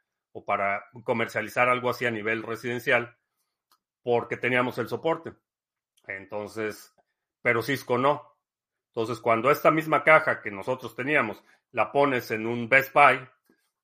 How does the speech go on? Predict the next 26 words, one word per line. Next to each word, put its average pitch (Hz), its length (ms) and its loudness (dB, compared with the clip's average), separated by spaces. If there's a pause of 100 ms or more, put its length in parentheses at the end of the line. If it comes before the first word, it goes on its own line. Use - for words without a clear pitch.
(180)
y 113 120 -4
la 107 100 -2
gente 120 400 -4
lo 107 180 -8
compra 127 280 0
en 117 80 -4
Best 127 180 -2
Buy 143 280 6
y 113 100 -10
llega 123 220 -2
a - 20 -2
su - 120 -16
caja, 131 300 -2 (280)
casa, 139 280 0
lo 101 160 -8
conecta 117 500 -2 (540)
y 117 360 -2
no 120 260 0
hay 135 120 2
manera 127 420 2
<laughs> - 20 -10
posible 135 380 -6
de 147 180 -6
que 117 100 -10
lo 110 100 -8
configure, 131 600 -6